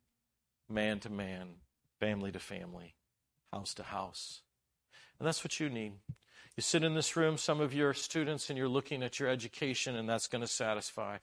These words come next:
or your jobs or your careers, and that's gonna satisfy, or your children and their lives and families, and that's gonna satisfy. I'm here to tell you that today God is saying the hour is, and the hour is coming and now is, in which true satisfaction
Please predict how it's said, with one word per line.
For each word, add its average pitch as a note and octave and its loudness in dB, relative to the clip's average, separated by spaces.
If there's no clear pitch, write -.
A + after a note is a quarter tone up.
or A#2+ 6
your A#2+ 8
jobs A#2 8
or B2 2
your A#2 4
careers, A#2 2
and A#2 2
that's A2 4
gonna A2+ -2
satisfy, A2+ -2
or A#2+ 4
your A#2+ 8
children A#2+ 4
and A2 2
their A2+ 4
lives A#2 8
and A2+ -4
families, A#2+ 0
and A2+ -4
that's A2+ 0
gonna A2 -2
satisfy. A2+ 0
I'm A#2+ 2
here B2 0
to A2 -2
tell A#2 2
you A2 0
that G#2 0
today B2 4
God A#2+ 8
is A#2+ 4
saying A#2+ 2
the A2+ 2
hour B2+ 8
is, A#2 2
and A2 -2
the A#2 8
hour B2+ 12
is A#2 0
coming B2+ 0
and A2+ 0
now A#2 4
is, A#2 2
in A2 -2
which A2 0
true C#3 0
satisfaction A2 0